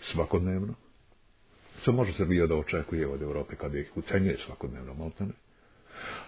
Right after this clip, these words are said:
Ali oni nam govore da je to jedini moguć put, kao što je ono, juče socijalizam bio jedini moguć put, pa smo završili u ćorsokaku.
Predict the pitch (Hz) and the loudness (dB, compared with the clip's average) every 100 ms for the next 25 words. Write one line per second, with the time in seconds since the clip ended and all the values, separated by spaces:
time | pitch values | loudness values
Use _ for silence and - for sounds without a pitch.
0 | - - - - 98 110 123 151 151 139 | -18 -20 -8 4 8 10 10 8 8 8
1 | 120 131 151 135 117 143 127 135 147 139 | 8 8 8 6 6 6 8 6 6 4
2 | 143 135 - 135 113 110 120 - 123 123 | 4 4 4 2 4 6 6 8 6 6
3 | 117 82 101 123 90 - 110 117 120 139 | 4 4 6 6 2 0 2 6 6 6
4 | 135 90 78 80 80 80 80 78 - 120 | 6 4 4 4 2 2 2 0 2 2
5 | 139 - 135 123 117 139 117 131 107 - | 2 4 4 4 4 2 4 4 4 0
6 | - - | -6 -12